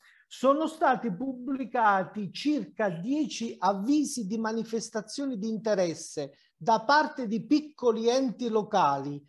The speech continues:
i quali intendono partecipare a questo bando del Ministero della Cultura, ma per farlo in maniera più, eh, matura, più ponderata, eh, eh, hanno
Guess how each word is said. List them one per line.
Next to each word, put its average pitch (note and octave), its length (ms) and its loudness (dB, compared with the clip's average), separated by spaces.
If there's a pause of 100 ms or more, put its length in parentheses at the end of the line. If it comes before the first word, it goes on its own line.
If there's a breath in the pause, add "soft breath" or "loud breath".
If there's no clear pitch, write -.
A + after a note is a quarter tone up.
(180 soft breath)
i G#3+ 140 -2
quali G3+ 760 4
intendono A#3+ 720 2
partecipare A3 1080 0
a - 240 -8
questo F#3+ 540 -4
bando G3+ 520 2
del G3 220 -2
Ministero G3+ 460 -2
della F3+ 280 0
Cultura, G3 760 2 (280 loud breath)
ma C#4 440 6
per B3 220 4
farlo G3+ 580 2
in G3 140 -4
maniera B3 500 2
più, B3+ 540 -2
eh, G#3 380 0 (260 loud breath)
matura, A3+ 960 6
più A#3+ 280 -6
ponderata, G#3+ 1160 6 (280 soft breath)
eh, - 120 6
eh, - 400 4
hanno C4+ 1040 4